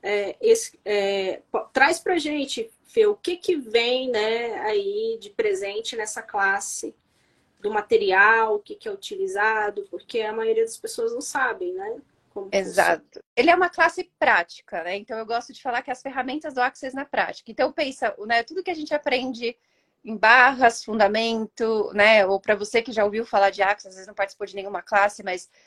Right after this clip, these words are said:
Speaker 2: de alguma forma já ouviu falar, né? Baixar barreiras, como pode melhorar, a quem pertence isso, né? E pra mim, você tá ali no palco, porque tem um palco, tem um microfone, porque é também trabalhar essas energias de palco e microfone,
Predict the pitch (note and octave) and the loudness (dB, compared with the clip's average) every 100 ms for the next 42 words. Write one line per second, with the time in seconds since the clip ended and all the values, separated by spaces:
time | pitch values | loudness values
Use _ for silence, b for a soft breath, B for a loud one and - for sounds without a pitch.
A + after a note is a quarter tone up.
0 | b - G#3+ A#3 A3+ A3 A3+ G#3 A3 G#3 | b -4 2 2 4 0 0 -4 -4 0
1 | F#3 G#3+ G3+ G3+ G3+ _ _ - A3 D4+ | 4 4 4 2 -4 _ _ -10 -6 -4
2 | C4 B3+ D#4 C#4 G#3+ - D#4+ D4+ D4 C#4+ | -4 -2 -2 -2 -4 -10 -10 -4 -4 -2
3 | C#4 A#3+ A#3+ D#4 C4 G3 G3+ - C#4+ C#4 | -4 -2 0 0 -4 -6 -10 -10 -10 -10
4 | D4 C#4 - A3+ A3 D#4 C#4 G#3+ - G3 | -8 -12 -12 -10 -6 -4 -4 -6 -8 -10
5 | - - G3+ B3 - b b b b A#3+ | -8 2 6 6 4 b b b b -6
6 | B3+ D#4+ A#3 E4 D#4+ D4 C4+ D4 A#3 C4+ | 2 6 6 2 -6 -10 -6 -2 -2 -4
7 | G4+ - G#3 A3+ - A3+ A3+ G#3+ G3+ C#4+ | -6 -2 0 0 -4 -18 -16 -14 -12 -12
8 | - F#3 G3 - A#3 G3+ A3 A3 C4+ - | -4 -2 -2 -6 -10 -10 -10 -10 -10 -4
9 | G#3+ G#3+ A3 - G#3 - G#3+ G#3 G#3 A3 | -4 -2 -6 -4 -4 -2 -2 -2 0 2
10 | D4+ G#3 C4+ E4 D4+ A#3+ B3+ A#3 A#3+ B3+ | 2 2 -2 -6 -10 -10 -10 -12 -14 -10
11 | G3+ F#3+ A3 C#4 G3+ - G#3 - F3+ F3+ | -4 -2 -4 -10 -20 -16 -18 -14 -12 -12
12 | A3+ | -14